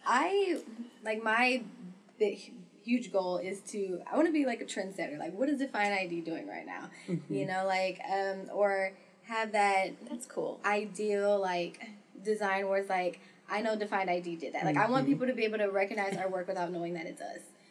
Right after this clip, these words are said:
Speaker 1: I wanna have product lines. We've talked about doing
Speaker 2: Yes.
Speaker 1: that and, like, making coasters and trays and stuff
Speaker 2: Yeah.
Speaker 1: and selling that on our website.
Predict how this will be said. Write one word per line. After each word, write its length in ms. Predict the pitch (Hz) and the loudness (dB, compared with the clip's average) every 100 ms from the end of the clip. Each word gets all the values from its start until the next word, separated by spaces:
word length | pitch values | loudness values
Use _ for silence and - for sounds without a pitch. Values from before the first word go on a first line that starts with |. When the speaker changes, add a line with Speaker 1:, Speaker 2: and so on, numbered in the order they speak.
| - | -6
Speaker 1:
I 100 | 190 | 0
wanna 400 | 208 208 208 202 185 - 196 | 2 2 2 0 -2 -10 -6
have 200 | 202 202 | -6 -4
product 260 | 214 196 185 | -4 -2 -2
lines. 220 | 160 180 | -4 -4
We've 100 | 202 | -6
talked 300 | 214 180 202 | -6 -6 -4
about 380 | 190 180 180 170 | -2 0 0 0
doing 100 | 165 | 2
Speaker 2:
Yes. 340 | 160 156 - | 4 4 2
Speaker 1:
that 220 | - 175 | 0 -2
and, 100 | 180 | -2
like, 200 | 180 175 | -4 -6
making 420 | 190 190 185 196 190 | -4 -6 -4 -4 -4
coasters 540 | 220 190 - 190 185 | -6 -8 -6 -6 -4
and 120 | 185 | -6
trays 360 | 175 190 175 175 | -6 -4 -2 -2
and 180 | 175 175 | -2 -2
stuff 280 | - 180 175 | -4 -4 -2
Speaker 2:
Yeah. 240 | 151 147 | -2 -2
Speaker 1:
and 100 | 147 | -2
selling 240 | 180 180 175 | -4 -4 -4
that 160 | 165 | -4
on 120 | 175 | -2
our 80 | 175 | -4
website. 500 | 165 156 - - 175 | -4 -6 -6 -6 -6